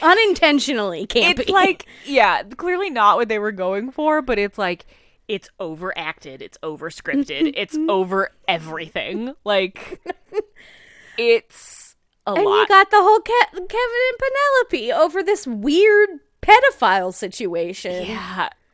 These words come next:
Speaker 2: Yeah, what a weird
Speaker 1: With
Speaker 2: B
Speaker 1: the
Speaker 2: plot to
Speaker 1: cutest
Speaker 2: decide.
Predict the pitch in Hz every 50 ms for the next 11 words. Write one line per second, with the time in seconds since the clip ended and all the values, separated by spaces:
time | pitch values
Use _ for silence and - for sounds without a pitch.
0 | _ _ 240 339 415 480 466 392 294 254 403 494 605 679 605 427 302 269 277 311
1 | 330 339 311 247 311 277 247 247 - 339 330 214 175 - - 320 392 440 453 571
2 | 554 - - -